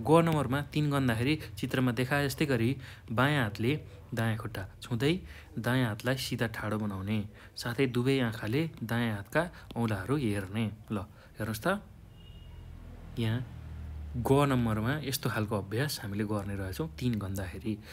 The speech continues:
त्यसै गरी अब चार गन्दाखेरि फेरि गन्ती दुईमा जानुहोस् भनेको छ। गन्ती दुईमा हामीले के गरेका छौँ, यसरी, अ, दुवै खो-, गोडालाई अलिकति फट्याएर शरीरलाई सिधा राखेर हामीले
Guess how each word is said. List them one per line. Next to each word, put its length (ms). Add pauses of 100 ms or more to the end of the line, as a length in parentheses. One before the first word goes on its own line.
(180)
त्यसै 240
गरी 160
अब 80
चार 320
गन्दाखेरि 480
फेरि 240
गन्ती 400
दुईमा 320
जानुहोस् 400
भनेको 160
छ। 240 (240)
गन्ती 240
दुईमा 320 (320)
हामीले 160
के 160
गरेका 240
छौँ, 240 (960)
यसरी, 380 (500)
अ, 80 (240)
दुवै 240
खो-, 320
गोडालाई 400
अलिकति 320
फट्याएर 440 (440)
शरीरलाई 400
सिधा 320
राखेर 300 (1700)
हामीले 360